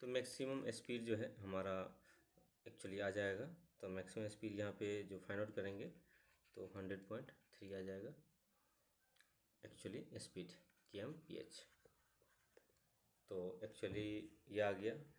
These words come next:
तो यहाँ से क्या है, हम लोग आगे, आगे जो है length of transition curve निकाल सकते हैं।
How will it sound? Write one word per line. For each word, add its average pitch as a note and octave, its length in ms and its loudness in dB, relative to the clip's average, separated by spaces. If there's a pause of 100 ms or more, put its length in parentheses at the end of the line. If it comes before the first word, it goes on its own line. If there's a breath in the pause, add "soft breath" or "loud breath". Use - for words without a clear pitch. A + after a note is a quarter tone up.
(240 loud breath)
तो A#2+ 60 0
यहाँ A#2+ 200 10
से C#3+ 120 6
क्या C#3+ 120 8
है, C#3 120 10
हम C3 120 8
लोग A#2+ 80 8
आगे, A#2 480 10
आगे A2 280 6
जो A2+ 160 6
है A2+ 220 4
length G#2+ 280 6
of A2 80 6
transition G2+ 440 2
curve G#2+ 200 6
निकाल G#2 260 4
सकते G#2+ 280 -2
हैं। - 220 -8